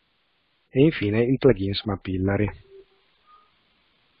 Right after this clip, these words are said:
Una volta fatte queste cose dovreste avere configurato josm, insomma, per, per, diciamo, almeno per qualche settimana senza doverci tornare sopra.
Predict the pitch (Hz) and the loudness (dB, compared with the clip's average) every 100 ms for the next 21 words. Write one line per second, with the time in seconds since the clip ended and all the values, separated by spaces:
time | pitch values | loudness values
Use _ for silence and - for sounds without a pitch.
0 | _ _ _ _ - _ _ _ _ _ | _ _ _ _ -20 _ _ _ _ _
1 | _ _ _ 120 120 165 - - 143 131 | _ _ _ 4 8 8 6 0 0 -2
2 | 123 - 175 - 117 131 190 214 - _ | -6 -6 -4 0 0 2 -2 -4 -14 _
3 | _ _ _ - 110 123 - 139 127 107 | _ _ _ -4 2 4 4 2 2 2
4 | 98 95 _ _ _ - 127 - 156 131 | 0 -6 _ _ _ -2 -2 0 2 2
5 | 95 160 143 101 95 110 117 107 - 95 | 2 0 -2 -4 -4 0 0 -2 -6 -6
6 | 107 139 143 127 107 110 139 135 117 117 | 0 2 4 4 2 0 -2 0 0 2
7 | 135 123 127 113 104 110 - 110 107 - | 2 2 0 0 -2 -2 -2 -2 -4 -4
8 | 104 90 90 98 - 101 101 98 95 95 | -6 -6 -6 -6 -6 -6 -4 -2 -2 -4
9 | 95 92 90 87 82 - - - - | -8 -10 -10 -10 -8 -8 -10 -16 -18